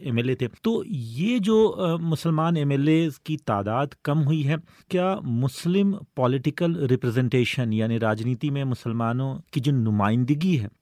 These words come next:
उसको लेकर, और नॉर्थ इंडिया के जो दूसरे स्टेट्स हैं उसमें भी जाहिर है कि मुसलमान एमपी, एमएलए बहुत ही कम है, ये एक क्या एक बहुत, अ, बड़ा issue है खासकर नॉर्थ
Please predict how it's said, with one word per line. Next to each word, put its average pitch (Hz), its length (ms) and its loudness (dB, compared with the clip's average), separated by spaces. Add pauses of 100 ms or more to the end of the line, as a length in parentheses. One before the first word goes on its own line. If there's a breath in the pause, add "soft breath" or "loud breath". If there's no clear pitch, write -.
उसको 233 400 4
लेकर, 139 540 2 (220 loud breath)
और 156 120 4
नॉर्थ 139 280 4
इंडिया 143 220 2
के 143 80 -2
जो 131 80 -4
दूसरे 135 340 2
स्टेट्स 139 380 -2
हैं 131 80 2
उसमें 120 300 0
भी 113 140 2
जाहिर 139 300 2
है 143 80 0
कि 143 100 -4
मुसलमान 127 400 0
एमपी, 120 260 -2
एमएलए 117 300 0
बहुत 113 500 -4
ही 208 80 4
कम 131 240 -2
है, 139 140 -4 (100)
ये 170 400 0
एक 185 320 0 (100)
क्या 175 240 0
एक 165 200 -4
बहुत, 135 500 -2
अ, 135 340 -2
बड़ा 131 480 2
issue 156 340 2
है 135 280 0
खासकर - 400 -2
नॉर्थ 120 300 0